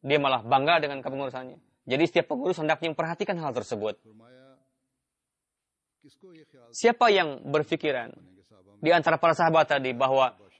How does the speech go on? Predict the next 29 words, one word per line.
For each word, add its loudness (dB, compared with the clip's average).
mereka 4
akan -6
menjadi 0
raja 2
atau 0
mereka 2
menjadi, -4
menjadi 0
penakluk 2
sebuah 0
negeri? -8
Apakah 0
bisa -4
timbul -2
pemikiran 0
seperti -6
itu -16
pada -2
sahabat -2
Rasulullah 0
sallallahu -6
alaihi -
wasallam -10
pada -6
saat -4
itu? -8
Tidak 0
terpikir, 0
terlintas 0